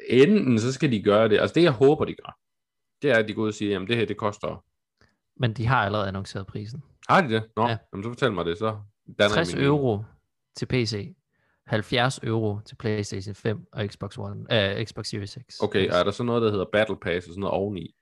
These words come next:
Speaker 2: Det er der.
Speaker 1: Som man skal betale for?
Speaker 2: Ja, det mener jeg.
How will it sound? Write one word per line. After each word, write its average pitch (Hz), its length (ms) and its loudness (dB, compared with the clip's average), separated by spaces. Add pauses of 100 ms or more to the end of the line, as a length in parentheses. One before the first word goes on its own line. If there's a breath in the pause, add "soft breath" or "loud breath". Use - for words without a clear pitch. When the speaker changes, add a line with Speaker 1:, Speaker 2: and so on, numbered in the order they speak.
(300)
Speaker 2:
Det 160 100 0
er 120 60 0
der. 76 120 -8 (1040)
Speaker 1:
Som 104 140 -4
man 95 120 -2
skal - 100 -16
betale 101 280 2
for? 80 280 -6 (480)
Speaker 2:
Ja, 120 60 -4
det 139 100 -4
mener 117 220 -8
jeg. 95 100 -20